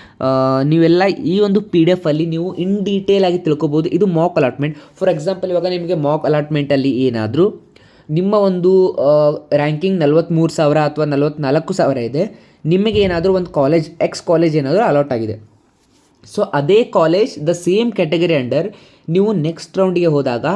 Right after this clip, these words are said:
ಅದು ಕಾಲೇಜಲ್ಲಿ ನಿಮಗೆ ಸುಮಾರು ಏನಿಲ್ಲ ಅಂತಂದ್ರೂ ಒಂದು ಹತ್ತತ್ತು ಸಾವಿರ ರ್ಯಾಂಕಿಂಗ್ ವೇರಿಯೇಷನ್ ಆಗಿರುತ್ತೆ. So, as usual ಥರ್ಡ್ ರೌಂಡ್ ಅಥವಾ ಸೆಕೆಂಡ್ ರೌಂಡ್‌ಗೂ ಕೂಡ ಅಷ್ಟೇ ಹತ್ತತ್ತು ಸಾವಿರ, ಆ, ಡಿಫ್ರೆನ್ಸ್ ಆಗ್ತಾ ಹೋಗುತ್ತೆ. So, ಇದರಲ್ಲಿ ಏನು, ಆ, there, ಆ, ಅಂದ್ರೆ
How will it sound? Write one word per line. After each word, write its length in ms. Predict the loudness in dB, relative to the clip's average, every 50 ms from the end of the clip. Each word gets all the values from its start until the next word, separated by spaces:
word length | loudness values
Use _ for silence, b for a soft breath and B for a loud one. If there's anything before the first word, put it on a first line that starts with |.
| -4 -4 -6
ಅದು 180 | -6 -4 -4 -4
ಕಾಲೇಜಲ್ಲಿ 520 | 0 0 2 2 2 0 0 0 -2 -2
ನಿಮಗೆ 300 | -2 -2 -2 -2 -2 -4
ಸುಮಾರು 420 | -2 -4 -4 -4 -2 -2 0 0 0
ಏನಿಲ್ಲ 340 | 0 0 0 -2 -2 -4
ಅಂತಂದ್ರೂ 380 | -4 -4 -4 -4 -2 0 0 0
ಒಂದು 180 | 2 2 0 0
ಹತ್ತತ್ತು 440 | 0 -2 -4 -4 -4 -6 -6 -6
ಸಾವಿರ 300 | -4 -2 0 0 2 2
ರ್ಯಾಂಕಿಂಗ್ 400 | 2 0 0 -2 -2 -2 -2 0
ವೇರಿಯೇಷನ್ 520 | 2 2 4 4 2 0 -2 -4 -8 -10 -10 -10 -8
ಆಗಿರುತ್ತೆ. 500 | -6 -6 -6 -4 -6 -6 -6 -6 -8 -10 -10 B B B B B B B -4
So, 180 | 0 0 2
as 180 | 2 4 4 4
usual 260 | 4 2 2 2 0 -2 B B B B B B B
ಥರ್ಡ್ 280 | 2 4 4 4 4 4
ರೌಂಡ್ 240 | 2 2 2 0 -2
ಅಥವಾ 180 | -2 -2 -2
ಸೆಕೆಂಡ್ 400 | -2 -2 -4 -4 -2 -2 0 0
ರೌಂಡ್‌ಗೂ 260 | 2 0 0 0 -2 -2
ಕೂಡ 200 | -2 0 0 0
ಅಷ್ಟೇ 280 | 0 -2 -4 -4 -4 -2
ಹತ್ತತ್ತು 360 | -2 -2 -2 -4 -6 -4 -4
ಸಾವಿರ, 260 | -2 0 0 2 2 2 0 -2 -4 -8 -16 _ _ _ -8 -4 -2
ಆ, 160 | -2 0 0
ಡಿಫ್ರೆನ್ಸ್ 460 | 0 0 -2 -2 0 -2 -2 -2 0
ಆಗ್ತಾ 320 | -2 -2 -2 -4 -2 0 0
ಹೋಗುತ್ತೆ. 760 | 2 2 0 -2 -4 -6 -4 -4 -4 -4 -6 -10 -20 -12 _ 0
So, 100 | 0 2
ಇದರಲ್ಲಿ 480 | 2 2 2 2 2 2 4 4 4
ಏನು, 360 | 4 4 2 2 2 0 0 -2
ಆ, 420 | -2 -2 0 2 2 2 2 0
there, 300 | 0 0 0 0 0 0
ಆ, 220 | 0 0 0 0
ಅಂದ್ರೆ 260 | 0 -2 0 0 0